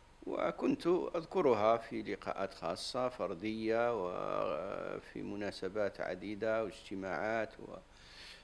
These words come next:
وعلى هامش بعض الأنشطة. آه، وفي السنوات الأخيرة تزايدت هذه، حدة هذه الملاحظات،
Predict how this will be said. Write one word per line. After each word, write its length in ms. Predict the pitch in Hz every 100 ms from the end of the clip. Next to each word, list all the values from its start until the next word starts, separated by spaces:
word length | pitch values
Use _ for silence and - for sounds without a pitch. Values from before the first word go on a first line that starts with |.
| -
وعلى 220 | - 87 101
هامش 500 | 92 110 107 107 -
بعض 260 | 101 85 -
الأنشطة. 1080 | 92 - 50 - 107 - 117 110 117 117 117 - - - - - - - - -
آه، 800 | 101 104 107 104 107 101 101 101
وفي 320 | 107 123 123
السنوات 520 | 147 - 139 175 190
الأخيرة 640 | - 147 - 135 110 135
تزايدت 1000 | 180 143 117 143 156 123 98 110 - - - - -
هذه، 680 | 95 95 90 85 95 90 -
حدة 380 | - 135 95 110 -
هذه 240 | 92 92
الملاحظات، 720 | 95 90 76 78 82 95 147